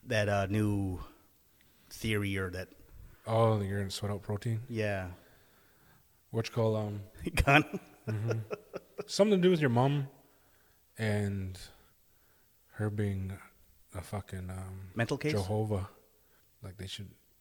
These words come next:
Speaker 2: I can't remember. Something about her believing everything because she's Jehovah. I don't know.
Speaker 1: Mm.
Speaker 2: I don't know. Lost it.
Speaker 1: I know they put out that magazine and they support their own facts is what they do.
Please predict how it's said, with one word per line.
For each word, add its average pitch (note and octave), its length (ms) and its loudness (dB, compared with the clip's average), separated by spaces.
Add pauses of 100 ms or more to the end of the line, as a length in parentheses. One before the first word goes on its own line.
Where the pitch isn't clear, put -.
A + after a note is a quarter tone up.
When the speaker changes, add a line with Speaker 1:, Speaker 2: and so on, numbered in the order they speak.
(180)
Speaker 2:
I - 40 -20
can't D3+ 180 -8
remember. A2 340 -4
Something B2+ 320 -8
about G#2 100 -6
her G2+ 80 -4
believing F#2+ 500 -6
everything G2 460 -8
because G2 220 -14
she's F2+ 200 -12
Jehovah. F#2+ 360 -12 (120)
I G2+ 40 -10
don't G#2+ 160 -10
know. F#2+ 160 -12 (600)
Speaker 1:
Mm. F#2+ 200 -6 (340)
Speaker 2:
I D3 60 -2
don't E3+ 120 2
know. D#3+ 120 2 (420)
Lost G#2+ 320 -8
it. - 80 -16 (460)
Speaker 1:
I C3 120 4
know C#3+ 160 8
they C3 100 4
put D3 140 4
out C#3 120 8
that A#2+ 160 6
magazine B2+ 720 4 (480)
and A#2+ 140 0
they G#2 340 2 (200)
support - 440 6
their B2+ 120 6
own B2+ 160 6
facts B2 480 4
is G#2+ 120 -4
what A2 140 0
they G2+ 120 2
do. A#2 260 2